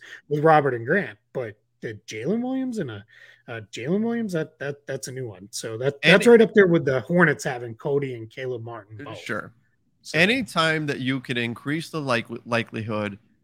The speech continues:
Speaker 1: that we revisit the which Brooks is it really
Speaker 2: <laughs> It's a good
Speaker 1: situation
Speaker 2: thing for the win.
Speaker 1: discussions, you have to do it. So now in trade talks with the Thunder, it,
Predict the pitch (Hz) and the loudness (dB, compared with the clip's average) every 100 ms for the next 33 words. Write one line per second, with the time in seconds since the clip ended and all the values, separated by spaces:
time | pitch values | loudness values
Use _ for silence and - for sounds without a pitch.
0 | _ _ - 123 123 123 110 113 147 160 | _ _ 0 0 0 -2 0 -2 0 0
1 | 123 135 120 127 135 - _ _ - 120 | 2 2 2 0 -2 -6 _ _ -8 -6
2 | 107 135 131 - 131 135 - - 147 131 | -2 -4 -4 -6 -2 -2 -6 -6 0 2
3 | 143 233 127 123 135 139 151 143 - 151 | 4 4 6 4 4 2 -2 -6 -4 -4
4 | - 151 160 143 170 143 143 - 143 135 | 2 6 8 8 6 4 0 -4 -2 -2
5 | 120 165 190 190 - _ _ _ _ 131 | 0 -2 -4 -8 -12 _ _ _ _ 2
6 | 160 156 160 147 - 131 196 202 - - | 6 8 8 6 2 -2 -2 -2 -4 -6
7 | 131 135 185 202 127 123 127 - - 147 | -2 4 6 6 4 0 -4 -10 -6 -4
8 | 135 - 190 262 - 120 113 - 139 131 | -2 0 0 0 0 0 0 -4 -10 -8
9 | 127 190 262 143 127 101 165 | -4 0 0 4 4 4 2